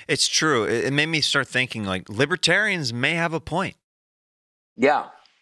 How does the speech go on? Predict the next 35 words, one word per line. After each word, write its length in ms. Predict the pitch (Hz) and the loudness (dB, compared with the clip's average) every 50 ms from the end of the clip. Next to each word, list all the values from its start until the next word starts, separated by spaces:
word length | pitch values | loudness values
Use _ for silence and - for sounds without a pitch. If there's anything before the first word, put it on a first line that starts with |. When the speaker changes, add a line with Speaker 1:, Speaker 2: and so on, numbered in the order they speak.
| _ _ - | _ _ -4
Speaker 2:
Yeah. 280 | - - 120 110 80 - - - _ _ _ _ _ _ _ _ | 4 4 6 6 4 2 -4 -16 _ _ _ _ _ _ _ _
Me 140 | - 127 120 | 4 4 4
too. 260 | 104 - 117 98 90 - - _ - | 4 6 4 4 2 2 -6 _ 0
I 80 | - 123 | 0 0
was 100 | 120 - | 0 2
thinking 220 | - 151 127 143 | 0 2 4 4
that 160 | 135 131 - - | 4 4 4 4
same 180 | 139 127 120 | 4 4 4
thing. 100 | 120 127 | 4 4
That's, 300 | 123 120 107 - - - - - - - - | 4 4 4 0 -4 -6 -12 -14 -14 -12 -4
it's 120 | - - | 4 6
weird 140 | 143 131 120 | 6 6 6
that 80 | 123 | 4
you 100 | 123 123 | 4 4
say 200 | 113 - 127 123 | 4 6 6 6
that. 160 | 117 120 117 113 | 8 8 6 8
I 80 | 110 | 6
was 120 | 117 113 - | 6 4 2
thinking 240 | 135 107 104 110 | 0 2 4 6
libertarians 560 | 113 131 139 139 123 - 139 139 143 135 113 113 | 6 6 6 4 2 2 4 4 4 2 2 4
may 180 | 123 127 135 | 6 6 6
have 180 | 131 139 123 117 | 6 4 2 0
a 40 | 120 | -2
point. 420 | - - 135 131 135 156 175 - - - - - - - - - - _ _ - | 0 2 4 4 4 4 0 -2 -8 -20 -20 -20 -20 -20 -20 -20 -20 _ _ 0
Um, 520 | 113 113 113 117 117 117 113 110 107 110 - _ _ _ _ _ - | 2 4 4 4 2 2 0 -2 -4 -6 -10 _ _ _ _ _ 0
and, 240 | 113 120 113 113 113 | 2 2 4 4 6
um, 640 | 110 110 110 110 110 110 110 110 110 110 113 - _ _ - | 6 6 6 6 6 6 6 4 2 0 -6 -8 _ _ 2
I'm 160 | 131 139 151 | 2 2 4
just 180 | 135 160 147 - | 2 2 2 4
glad 280 | - 139 156 160 147 143 | 6 4 4 4 4 0
that 180 | 143 - - | 0 -2 -2
people 260 | - 165 165 135 139 | -4 -4 -2 2 2
are 40 | 135 | 2
coming 260 | 135 - 143 139 143 | 2 2 2 4 4
to 40 | 143 | 4